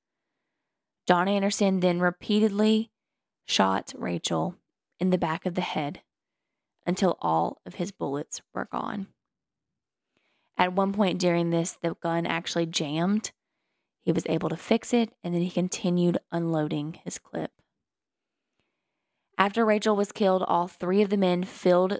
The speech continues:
the hole back up with dirt and left the scene. While in the car, John Anderson told the other guys that, quote, "loose ends would be cut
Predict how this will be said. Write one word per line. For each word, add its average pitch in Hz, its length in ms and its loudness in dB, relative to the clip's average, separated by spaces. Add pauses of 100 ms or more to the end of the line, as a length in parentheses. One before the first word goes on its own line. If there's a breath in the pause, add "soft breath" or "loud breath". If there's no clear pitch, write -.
the - 80 0
hole 165 280 0
back 151 320 -6
up 175 220 -4
with - 200 -8
dirt 151 380 -6
and 160 200 -6
left 139 420 -6
the 185 80 -2
scene. - 480 -4 (1500)
While 208 240 6
in 233 80 -2
the 226 80 0
car, 214 340 2
John 190 240 -2
Anderson 180 400 -2
told 170 460 0 (120)
the 175 180 0
other 170 200 -2
guys 170 360 -4
that, - 200 -6
quote, 165 380 -4 (420)
"loose 208 400 2 (100)
ends 156 540 -6
would 170 200 0
be 170 160 2
cut - 340 -6